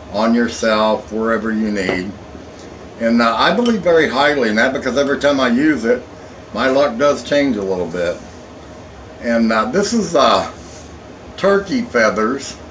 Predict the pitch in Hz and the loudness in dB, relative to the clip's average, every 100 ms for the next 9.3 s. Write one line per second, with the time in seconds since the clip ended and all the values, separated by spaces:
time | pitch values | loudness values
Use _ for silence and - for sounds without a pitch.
0 | - - - - - - - - - - | -18 -18 -18 -18 -20 -20 -20 -20 -18 -2
1 | 123 120 151 165 202 156 135 143 135 117 | 0 4 4 4 4 2 2 2 2 2
2 | 117 110 117 117 123 120 123 113 104 113 | 0 0 -2 0 0 0 0 0 -2 -2
3 | 113 107 95 98 - 120 82 82 80 90 | 0 0 0 -4 0 0 0 -4 -4 -6
4 | 95 - - - - - - - 104 120 | -8 -14 -18 -18 -18 -18 -18 -16 -2 0
5 | 123 127 117 113 147 143 139 - 151 127 | 0 2 2 4 2 4 0 0 -2 0
6 | 131 113 113 113 107 104 101 - 113 95 | -2 0 0 0 -2 -2 -4 -2 -2 -2
7 | 107 110 107 101 101 87 - 104 101 101 | -2 0 0 -2 -6 -12 -8 -4 -2 0
8 | 98 92 101 101 101 95 - 107 107 101 | 0 0 0 0 0 -2 -4 -4 -2 -2
9 | - 87 80 | -4 -4 -4